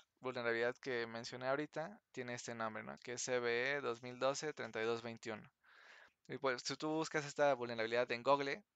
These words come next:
te van a salir muchísimas páginas que, eh, reúnen vulnerabilidades y te muestran información disponible sobre esa vulnerabilidad. Entonces yo me metí a una que es de la página de C V E, donde, eh, menciona la, en la descripción de la vulnerabilidad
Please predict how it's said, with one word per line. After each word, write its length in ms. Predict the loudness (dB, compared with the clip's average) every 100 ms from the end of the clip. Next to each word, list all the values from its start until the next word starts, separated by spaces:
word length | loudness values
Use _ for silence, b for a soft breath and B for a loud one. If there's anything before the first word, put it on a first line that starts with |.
| _
te 100 | 0
van 120 | 0
a 40 |
salir 200 | -2 -4
muchísimas 540 | -6 -6 -4 -2 -4 2
páginas 480 | 2 2 0 -6 -4
que, 460 | -2 -2 -2 -6 B B B _
eh, 260 | -12 -8 -4
reúnen 500 | -2 -2 -4 -6 -6
vulnerabilidades 800 | -4 -2 0 2 4 4 2 -2
y 80 | -6
te 160 | -6
muestran 380 | -4 -2 -2 -4
información 720 | -6 -6 -2 -2 -2 -2 -4 -10 _ _
disponible 680 | -10 -6 -4 -4 -4 -4
sobre 240 | -4 -4 -4
esa 140 | -4
vulnerabilidad. 500 | -6 -2 -2 -2 -6 -8 B B B B B
Entonces 320 | -12 -6 -4 2
yo 160 | 2
me 100 | 2
metí 280 | -2 -2 2
a 100 | 2
una 220 | 2 -4
que 300 | -2 0 0
es 60 | -2
de 80 | -4
la 120 | -2
página 340 | -4 -6 -8
de 60 | -4
C 180 | 0 2
V 220 | 2 0
E, 80 | -6 _ _ _ _ _ _ _ _
donde, 500 | 0 0 4 2 2 0
eh, 340 | -4 -2 -4
menciona 380 | -4 -4 -4 -2
la, 120 | -2 -2
en 80 | -6
la 60 |
descripción 340 | -6 -6 -8 -2
de 80 | 2
la 80 | 4
vulnerabilidad 560 | 4 0 0 2 0